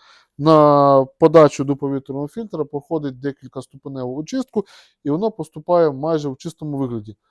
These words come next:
За виключенням, якщо ви працюєте в агресивному середовищі, ріжете якийсь, напевне, горильник або, я не знаю, якесь порохно в дуже великій кількості, і тоді, можливо, воно вже не буде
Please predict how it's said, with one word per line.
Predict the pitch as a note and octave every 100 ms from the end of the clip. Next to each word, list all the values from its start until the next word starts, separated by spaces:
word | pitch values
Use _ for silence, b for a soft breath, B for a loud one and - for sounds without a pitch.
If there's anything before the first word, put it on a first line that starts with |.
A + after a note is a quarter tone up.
| _ -
За | A#2+ D#3
виключенням, | A#3 A#3+ G#3 G3 F#3 E3+ C#3 _ -
якщо | C3 F#3
ви | E3+
працюєте | D#3 D3+ D#3+ C#3+
в | C#3
агресивному | C3+ C3+ - C#3+ B2+ B2+
середовищі, | C#3+ D3+ G#3 G3 F3+ D#3+ b b b -
ріжете | D3+ D#3+ D3 C#3+
якийсь, | C3+ D3 -
напевне, | C3 C3+ B2+
горильник | A#2 D3+ G#3 F#3+ E3 C3+
або, | B2+ D3
я |
не | C#3+ C#3
знаю, | C#3 B2+
якесь | B2+ C#3
порохно | - D3 C#3+ - F#3+ F3+ b b b B2+
в | C3
дуже | F3+ D3+
великій | D3 D3+ D3 F3+
кількості, | - B3+ A#3+ - - F#3 E3 D#3 C3+
і | D3
тоді, | C#3+ D#3+ E3 G#3
можливо, | E3 C3+ C#3+ D3 E3 F#3+ D#3
воно | D3+ D#3
вже | C#3 E3
не | E3
буде | D#3+ C#3+